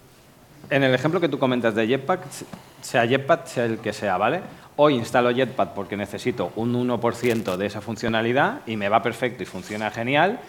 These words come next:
pero pasan seis meses, pasan un año, Jetpack o Pepito Los Palotes decide hacer una campaña un poco más, eh,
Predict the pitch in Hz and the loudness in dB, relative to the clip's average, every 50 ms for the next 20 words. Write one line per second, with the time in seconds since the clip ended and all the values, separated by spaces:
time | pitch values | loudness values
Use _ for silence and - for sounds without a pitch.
0 | - - - - _ - 123 110 113 - 131 131 - 160 147 - 156 147 131 156 | -20 -20 -20 -8 _ 0 0 0 2 2 2 2 2 -2 -2 -2 -2 -2 0 0
1 | 160 147 135 123 123 - 131 - 131 135 135 143 147 156 160 165 165 175 196 226 | -2 0 -2 -4 -2 -2 -2 0 0 0 0 0 0 0 0 0 0 0 0 -2
2 | 302 - - - - - - - - 98 95 90 110 117 117 - - 113 92 85 | -2 -6 -12 -20 -20 -20 -20 -20 -18 -14 -4 0 0 0 0 0 2 2 2 2
3 | - - - 104 95 - - 90 101 110 - 123 117 117 117 - 127 127 139 147 | -2 -4 -6 -6 -6 -4 -4 -6 -6 -2 0 2 0 2 4 4 6 6 6 4
4 | 139 185 196 147 117 117 - - 127 127 123 131 131 131 151 156 160 147 131 117 | 4 2 0 0 0 -2 -2 -2 0 2 2 2 2 2 2 2 2 2 0 2
5 | - 107 104 101 - 123 120 117 107 101 98 104 104 98 117 113 - 113 110 113 | 2 0 0 2 2 2 2 2 2 0 -2 -2 -2 -2 -4 -2 -2 -2 0 2
6 | 117 113 104 - - - - - 117 107 104 104 101 98 95 98 101 95 | 0 0 -2 -4 -8 -14 -8 -4 -2 -2 0 0 0 -2 -2 -4 -6 -10